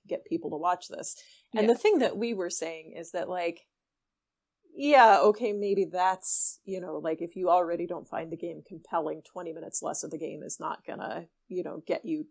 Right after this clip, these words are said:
Speaker 1: to, to tune in. But the big difference, at least for me, is, like, as somebody who's, like, casually interested, I'm way more likely to go to a game if it's not gonna take five hours off my life, you know?
Speaker 2: Yeah.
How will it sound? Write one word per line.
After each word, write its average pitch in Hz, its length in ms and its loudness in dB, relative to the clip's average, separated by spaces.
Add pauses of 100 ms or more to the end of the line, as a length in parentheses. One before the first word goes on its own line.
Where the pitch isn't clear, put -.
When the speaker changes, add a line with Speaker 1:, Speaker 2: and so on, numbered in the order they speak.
(100)
Speaker 1:
to, 165 120 -6 (280)
to - 200 -6 (220)
tune 208 200 0
in. 185 320 -2
But 294 320 6 (540)
the 214 60 2
big 349 240 4
difference, 240 340 2
at 147 100 0
least 180 240 -2
for 175 120 -14
me, 185 500 -2
is, 170 220 -2
like, 160 260 -2 (100)
as 190 280 2
somebody 269 460 -6
who's, 170 200 -6
like, - 180 -6 (120)
casually 185 560 0
interested, 160 720 -8 (440)
I'm 240 320 2 (200)
way 220 400 4
more 190 240 -2
likely 156 400 -4 (160)
to 156 120 -16 (100)
go 196 320 -4 (120)
to 170 160 -8
a 151 120 -6
game 151 560 -12
if 180 140 -12
it's 175 180 -8
not 180 200 -10
gonna 170 180 -14 (180)
take 220 180 2 (300)
five 180 300 6
hours 165 320 2
off - 240 -4
my 165 120 -8
life, 226 480 0
you 208 160 -8
know? 196 200 -6
Speaker 2:
Yeah. 190 340 2